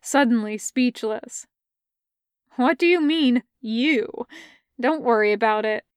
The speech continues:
The ribbon can't be worth more than your leg, can it?" Wei Wuxian asked as he finished tying the branches around Lan Wajie's leg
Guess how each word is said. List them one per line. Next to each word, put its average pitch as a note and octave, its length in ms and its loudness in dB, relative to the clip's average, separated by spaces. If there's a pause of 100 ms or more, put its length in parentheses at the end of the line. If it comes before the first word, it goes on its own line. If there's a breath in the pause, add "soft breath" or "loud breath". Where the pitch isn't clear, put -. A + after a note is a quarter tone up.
(100)
The C4 160 0
ribbon F#4+ 340 2
can't E4+ 300 -2
be E4 140 0
worth D4+ 320 0
more D4+ 260 2
than C4+ 180 2
your G#3+ 180 0
leg, G#3+ 640 2
can A3+ 340 -2
it?" D#4+ 220 -2 (380)
Wei C#4+ 140 4
Wuxian A3 680 -6
asked A3+ 500 -6
as A#3 220 0
he A#3+ 160 -2
finished A#3+ 480 -2
tying A3 360 -2
the G#3 80 -4
branches A3+ 680 -4
around A3 360 -2
Lan C#4+ 200 -2
Wajie's A3 720 -6
leg G#3+ 460 -2